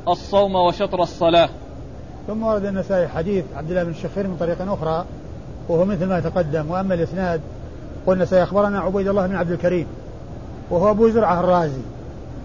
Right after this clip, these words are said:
Speaker 2: أبو زرعة الرازي الإمام المشهور الناقد المتكلم في الرجال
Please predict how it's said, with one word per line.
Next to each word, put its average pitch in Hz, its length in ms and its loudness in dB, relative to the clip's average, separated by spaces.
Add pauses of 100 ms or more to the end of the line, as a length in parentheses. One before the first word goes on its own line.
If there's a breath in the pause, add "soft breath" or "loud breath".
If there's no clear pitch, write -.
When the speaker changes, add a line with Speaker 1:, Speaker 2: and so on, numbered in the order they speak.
(260)
Speaker 2:
أبو 170 140 -2
زرعة 170 320 2
الرازي 175 400 2
الإمام 170 320 0
المشهور 170 540 2 (600)
الناقد 180 560 2 (680)
المتكلم 185 600 2
في 151 100 0
الرجال 175 500 4